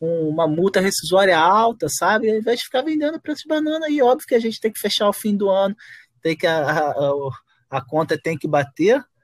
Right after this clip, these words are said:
Ah, mano, faça isso de, pensando de um, dois anos antes, entendeu? É foda. O pessoal, ele pensa muito no imediato ali, entendeu? E acaba esquecendo que um cara desse, dois, três anos depois,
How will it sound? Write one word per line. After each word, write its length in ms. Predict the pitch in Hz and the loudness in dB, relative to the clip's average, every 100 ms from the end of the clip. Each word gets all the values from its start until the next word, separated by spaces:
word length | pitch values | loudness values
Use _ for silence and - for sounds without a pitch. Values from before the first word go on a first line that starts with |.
| _ _ _ _ | _ _ _ _
Ah, 100 | 220 | -4
mano, 300 | 208 269 196 139 | -2 0 -2 -2
faça 340 | 165 180 - 226 | -2 -2 -2 -2
isso 320 | 240 247 240 | -2 -6 -6
de, 280 | 233 226 233 | 0 2 0
pensando 580 | - 208 202 214 233 269 | 0 -2 -2 -2 -2 -4
de 400 | 214 220 262 247 190 170 | 0 0 2 -2 -6 -10
um, 320 | 185 202 254 | -2 0 2
dois 280 | 240 240 220 | 2 2 2
anos 260 | 233 262 220 | -4 -4 -2
antes, 380 | 214 240 233 151 | 0 0 -2 -6
entendeu? 520 | 131 139 156 175 117 - | -8 -4 2 2 0 -6
É 100 | 151 | -8
foda. 460 | - - 240 247 147 127 131 127 | -8 -2 0 2 2 2 0 -2
O 80 | 123 | -6
pessoal, 400 | 165 160 185 202 | -6 -4 0 0
ele 100 | 214 | 0
pensa 340 | - 214 - | -2 -2 -2
muito 300 | 185 214 214 | -4 -6 -2
no 220 | 220 220 | -2 0
imediato 680 | 214 214 226 233 190 180 - | -2 -2 -2 0 2 2 0
ali, 240 | 147 147 139 _ - - _ | -4 -4 -6 _ -20 -20 _
entendeu? 480 | 104 117 113 135 143 | -12 -8 -2 0 0
E 720 | 135 135 131 131 123 117 113 | 0 -6 -8 -6 -6 -6 -4
acaba 280 | 123 - 147 | -4 -2 -4
esquecendo 500 | - 170 - 165 180 | -2 -4 -2 -4 -4
que 100 | - | -6
um 80 | 185 | -6
cara 320 | - 175 180 | 0 2 2
desse, 360 | 165 170 185 - | 2 -2 -2 -6
dois, 400 | 160 151 185 190 | -4 4 4 2
três 300 | - 165 160 | -2 -2 -2
anos 160 | 165 | -4
depois, 480 | 170 156 165 196 294 | -4 -6 -2 0 0